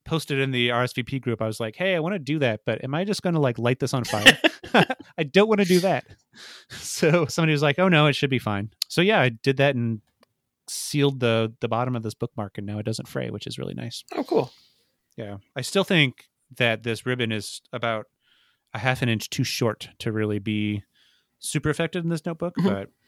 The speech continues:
Speaker 1: I have modded this guy, this thing out. Like, I have, I did that to the ribbon. I put in my pen loop. I put in that pocket that you made me. That's really amazing.
Speaker 2: Oh, awesome.
Speaker 1: So yeah, I have tricked out my,
Speaker 2: <laughs>
Speaker 1: my confidant.
Speaker 2: I bought some elastic. I was gonna try to make some kind of pen loop, and I just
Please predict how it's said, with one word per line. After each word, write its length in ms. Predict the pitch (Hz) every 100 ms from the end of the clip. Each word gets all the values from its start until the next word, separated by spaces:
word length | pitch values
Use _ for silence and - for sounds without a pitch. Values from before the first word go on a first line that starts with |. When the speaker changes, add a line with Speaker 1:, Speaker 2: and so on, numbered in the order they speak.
| _ _ _ _ -
Speaker 1:
I 100 | 143
have 160 | 165 123
modded 380 | 127 135 139
this 160 | 123 -
guy, 180 | 123 120
this 180 | 131 -
thing 200 | 120 117
out. 200 | 110 -
Like, 160 | 107
I 60 | 113
have, 320 | 113 120 117
I 60 | 127
did 160 | 123
that 140 | 120 107
to 80 | 110
the 80 |
ribbon. 520 | 110 180 175 170 160 131
I 80 |
put 200 | 113 135
in 100 | 120
my 120 | 110 98
pen 300 | - 143 139
loop. 280 | 131 - - - - _ -
I 260 | 110 104 104 -
put 160 | 151
in 180 | 135 131
that 280 | 113 101 -
pocket 320 | - 180 143
that 160 | 131 -
you 80 | 135
made 240 | 135 131
me. 160 | 131 127
That's 220 | 123 -
really 160 | 131 127
amazing. 320 | 127 123 156
Speaker 2:
Oh, 120 | 320
awesome. 280 | 339 - - - _ _ _ _ _
Speaker 1:
So 240 | - 107
yeah, 220 | 104 104 87
I 120 | 113
have 200 | 113 107 - 165 123 - _
tricked 260 | - 147 -
out 120 | 117
my, 140 | 120 117 - - - -
Speaker 2:
<laughs> 380 | - - 427 147
Speaker 1:
my 160 | 208
confidant. 500 | - 131 120 120 151 -
Speaker 2:
I 120 | 143
bought 200 | 165 269
some 140 | - 202
elastic. 480 | 147 147 156 123
I 60 | 117
was 100 | 117
gonna 160 | 131 120
try 140 | 135
to 80 | 123
make 180 | 127 -
some 160 | 120
kind 160 | - 117
of 80 | -
pen 220 | 117 117
loop, 220 | 113 -
and 80 | 107
I 80 | 110
just 200 | 127